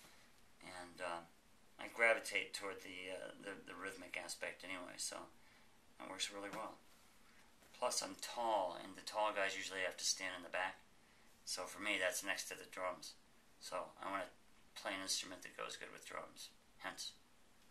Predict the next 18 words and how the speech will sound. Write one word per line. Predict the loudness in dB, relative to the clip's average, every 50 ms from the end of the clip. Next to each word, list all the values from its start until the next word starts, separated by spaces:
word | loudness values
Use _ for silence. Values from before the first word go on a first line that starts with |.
| -20 -20 -20 -20 -20 -20 -18 -18
the | -16
bass. | -12 -10 -12 -12 -12 -14 -20 -20 -20 -20 -20 -20 -20 -20 -20 -20 -20 -20 -20 -20 -20 -20 -20 -20 -20 -20 -20 -20 -20 -20 -20 -20 -20 -20 -14 -4
Tom, | 4 6 8 8 8
what's | 6 4 4
your | 4
favorite | 4 6 6 6 6 4 4 6
bass | 6 8 8 8
song, | 6 6 4 2 0 0 2 4
Aerosmith | 6 6 6 6 6 2 2 0 -2 0 2
or | 0 0 2 2 2
otherwise? | 4 4 4 4 4 4 4 2 0 -2 -8 -10 -16 -20 -20 -20 -20 -20 -20 -20 -20 -20 -20 -20 -20 -20 -20 -20 -20 -20 -20 -20 -20 -20 -20 -20 -20 -10 -2 2
Well, | 4 4 4 4 0 -2 -10 -16 -18 -20 -20 -20 -20 -20 -20 -20 -20 -20 -20 -20 -14 -8
you | -4 -2
know, | 0 0 0 -2 -6 -10 -18 -20 -20 -18 -10 -4
I'll, | 0 2 4 6 8 8
uh, | 8 8 6 4 2 -2 -6 -12 -20 -20 -20 -20 -20 -20 -20 -20 -20 -20 -20 -20 -20 -20 -20 -20 -20 -20 -20 -20 -20 -20 -18 -14
you | -12 -10
know, | -8 -8 -8